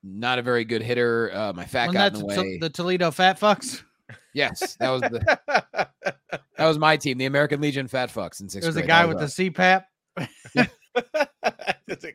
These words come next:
Speaker 3: kid with a C pap holding a corn. His bat's a
Speaker 1: Yeah.
Speaker 3: corn dog.
Speaker 2: <laughs>
Speaker 1: Our,
Speaker 2: He's
Speaker 1: our
Speaker 2: got a
Speaker 1: logo,
Speaker 2: bite out of it.
Speaker 1: <laughs> our logo is a, is a fat guy with an oxygen tank sitting at a slot machine, just pulling it down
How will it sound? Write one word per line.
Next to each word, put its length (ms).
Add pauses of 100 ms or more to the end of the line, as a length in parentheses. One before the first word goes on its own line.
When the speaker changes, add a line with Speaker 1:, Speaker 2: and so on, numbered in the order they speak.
Speaker 3:
kid 180
with 100
a 60
C 320
pap 420 (200)
holding 220
a 140
corn. 320 (220)
His 160
bat's 300
a 80
Speaker 1:
Yeah. 80
Speaker 3:
corn 220
dog. 360
Speaker 2:
<laughs> 40 (380)
Speaker 1:
Our, 180 (580)
Speaker 2:
He's 120
Speaker 1:
our 100
Speaker 2:
got 100
a 20
Speaker 1:
logo, 140
Speaker 2:
bite 260
out 160
of 120
it. 180 (360)
Speaker 1:
<laughs> 340
our 100
logo 340
is 100
a, 240
is 120
a 60
fat 360
guy 200
with 140
an 100
oxygen 360
tank 260
sitting 300
at 100
a 40
slot 320
machine, 520
just 260
pulling 320
it 180
down 160